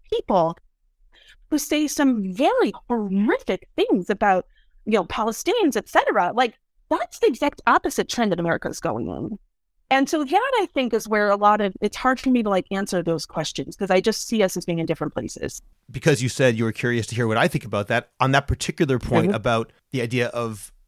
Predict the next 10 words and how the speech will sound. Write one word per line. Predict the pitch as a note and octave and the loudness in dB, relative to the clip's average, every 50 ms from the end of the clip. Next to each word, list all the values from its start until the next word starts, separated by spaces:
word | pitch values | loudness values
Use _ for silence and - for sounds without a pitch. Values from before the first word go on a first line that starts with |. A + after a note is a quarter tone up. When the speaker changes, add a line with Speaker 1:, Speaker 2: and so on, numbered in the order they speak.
| _ _ _ _ _ _ - | _ _ _ _ _ _ -10
Speaker 2:
communal | - C3 C#3 C#3+ C#3+ D3 | -8 -4 -2 -2 -2 -2
self-preservation | - - D3 C3+ - - - C3 A2 C3 A2 B2 B2 A2 - - B2 | -2 -2 -4 -4 -4 -6 -8 -6 -6 -6 -4 -4 -4 -6 -6 -8 -10
at | A#2 - | -12 -12
the | - | -12
expense | A2 - - B2+ B2+ - | -14 -10 -10 -10 -8 -8
of | A#2+ - | -8 -6
other | A#2+ A2+ A#2 | -4 -4 -4
communities | A2 - A#2+ A#2 G#2+ A2 A2+ A2+ G#2+ G2+ | -4 -4 -2 0 0 0 0 -2 -2 -2
in | A2+ A2+ | -4 -2
Israel, | A#2+ A#2 A2+ A2+ A2 G#2 G#2+ G#2+ - | -2 -2 -2 -2 -2 -2 -2 -4 -6